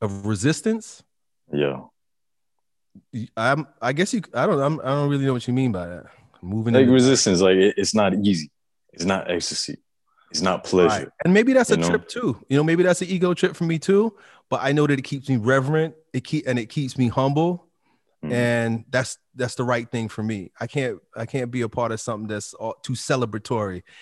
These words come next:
Speaker 1: It needs to be somber. It needs to be, it needs to be low. <laughs>
Speaker 2: Feel that. It's powerful. It's powerful. And honestly, bro, like,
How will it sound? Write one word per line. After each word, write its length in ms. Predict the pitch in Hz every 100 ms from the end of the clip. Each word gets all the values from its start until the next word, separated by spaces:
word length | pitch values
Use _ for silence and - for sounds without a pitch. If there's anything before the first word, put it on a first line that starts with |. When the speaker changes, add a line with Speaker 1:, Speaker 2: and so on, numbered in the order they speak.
| _ 117
Speaker 1:
It 80 |
needs 240 | 120 127 -
to 80 | 110
be 160 | 110
somber. 640 | 107 - 110 107 90 85 - -
It 100 | 98
needs 240 | 101 104 -
to 80 |
be, 340 | 95 104 92 85 _ _ _ _ _
it 100 | 101
needs 240 | 101 98 -
to 80 | 95
be 240 | 95 90
low. 360 | 85 92 82 73
<laughs> 100 | - - 160 - - - - _ _ _ _ _ _ _ _ _ _ _ _ _ _ 76
Speaker 2:
Feel 120 | 69
that. 180 | 69 67 _ _ _ -
It's 100 | -
powerful. 640 | - 82 73 - 65 _ _ _ _ _ _ _ _ _ _ _ -
It's 80 | -
powerful. 360 | 80 78 71 73
And 200 | 78 - _ _ _ -
honestly, 380 | 90 95 90 95
bro, 220 | 90 90
like, 240 | 82 78